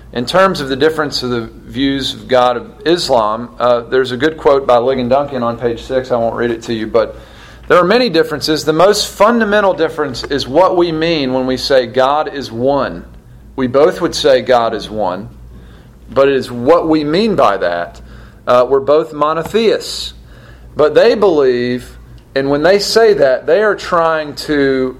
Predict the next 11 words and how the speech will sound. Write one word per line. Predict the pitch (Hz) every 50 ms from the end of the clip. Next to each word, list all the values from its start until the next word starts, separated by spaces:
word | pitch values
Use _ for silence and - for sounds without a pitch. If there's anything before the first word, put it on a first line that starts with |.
| - -
uh, | 127 127 123 117 110 -
say | - - - - 143 135 135 131
that | 127 127 123 123
there | 135 147 143 131
is | 123 113 117
no | 127 131 135 143 151 170 180 196 202 202 196 196 202
communion | 196 - - - 143 143 143 156 175 190 185 170 151 131 117 117 117 113
or | - 123 123 120
fellowship | - - - 170 170 160 135 123 - - - 120 110 104 - -
within | 113 110 - 135 131 127 127 127
God. | 117 127 113 104 90 76 - - -